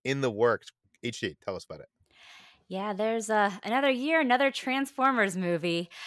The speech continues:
Speaker 2: Uh, this, uh, Paramount Pictures has started developing a new Transformers movie that will be directed by Angel Manuel Soto, which, who is the filmmaker behind last year's critically acclaimed teen drama Charm City Kings. This movie will be penned by Marco Ramirez, who was the showrunner of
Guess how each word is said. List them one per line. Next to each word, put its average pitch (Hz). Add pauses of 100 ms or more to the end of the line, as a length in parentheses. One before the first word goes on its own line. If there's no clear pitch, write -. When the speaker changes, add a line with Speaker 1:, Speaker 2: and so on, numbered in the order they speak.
(260)
Speaker 2:
Uh, 180 (120)
this, 202 (160)
uh, 226
Paramount 262
Pictures 247
has 185
started 220
developing 202
a 185
new 220
Transformers 170
movie 156
that 160
will -
be 160
directed 160
by 151 (460)
Angel 262
Manuel 214
Soto, 170
which, -
who 180
is 170
the 170
filmmaker 190
behind 175
last 190
year's 185 (100)
critically 302
acclaimed 202
teen 208
drama 170
Charm 190
City 185
Kings. - (440)
This 196
movie 180
will 180
be 175 (100)
penned 175
by 160
Marco 160
Ramirez, 262
who 214
was 175
the 165
showrunner 180
of 156